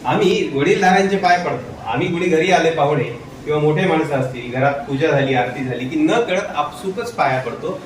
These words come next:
ही फार लहान लहान वाटणाऱ्या गोष्टी पण अत्यंत महान आहे. याच्यासाठी हजारो वर्ष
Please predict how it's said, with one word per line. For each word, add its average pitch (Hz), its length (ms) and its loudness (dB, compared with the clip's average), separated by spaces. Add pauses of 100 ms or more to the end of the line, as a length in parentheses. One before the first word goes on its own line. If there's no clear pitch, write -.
(160)
ही - 60 -8
फार 214 340 2
लहान 170 360 2
लहान 214 260 4
वाटणाऱ्या 185 400 4
गोष्टी 160 280 -4
पण 180 140 0
अत्यंत 180 500 -2
महान 131 300 -2
आहे. 127 80 -8 (600)
याच्यासाठी 190 400 2
हजारो 165 520 4
वर्ष 175 440 0